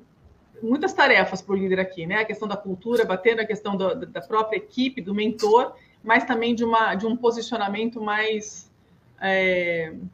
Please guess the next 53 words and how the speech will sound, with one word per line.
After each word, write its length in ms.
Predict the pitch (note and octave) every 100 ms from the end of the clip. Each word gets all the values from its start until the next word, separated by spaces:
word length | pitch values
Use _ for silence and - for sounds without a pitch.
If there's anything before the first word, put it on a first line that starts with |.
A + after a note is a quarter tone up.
| _ _ _
com 80 | F4
mais 160 | G#4
sentido 540 | G#4 E4+ D#4 D4+ A#3 G#3+
com 120 | G3+
os 120 | -
pares, 440 | - E3 D3+ D#3 F3+
né? 140 | G#3+
De 100 | A3+
fato, 440 | B3 C4+ C#4 C#4
poder 240 | A3 A#3+ A3+
trabalhar 340 | A#3 G#3+ G#3
num 120 | G#3+
ambiente 360 | G#3 G3 G3+ -
mais 160 | G3 G3
colaborativo. 720 | F#3+ F#3 G3 G3+ - E3 F3+
E, 40 |
pra 220 | G3 G3+
isso, 280 | A3+ B3 C4+ - _ _ A3+
eu 100 | A#3+
preciso 300 | - A#3 A#3
me 120 | A#3
conhecer 520 | C4 B3 A3 - C4+
muito 240 | D#4+ D#4
bem 400 | A#3+ G#3 G#3 A#3+ _ _ _
pra 140 | A3+
poder 240 | A3+ A3+ A3+
saber 240 | A#3 G#3+
como 180 | A3 G#3
é 40 |
que 120 | G#3
eu 40 | G#3+
lido 260 | G3 G3
com 100 | G#3
os 80 | G3+
meus 180 | F#3+ F#3
pares 360 | - G3+ G#3 G#3
e 40 |
onde 140 | G3
é 80 | G3+
que, 260 | G3+ G#3+ G3+
é, 200 | - F#3
realmente 420 | F3+ G3+ F#3 F#3 F#3+
a 40 |
gente 200 | G3 -
tem 120 | F#3+
atrito 420 | F#3+ - G3+ A3 A#3
e 20 |
como 140 | G3
é 40 | G3+
que 80 |
a 40 | G3+
gente 180 | G3+ -
pode, 400 | F#3 F#3 F#3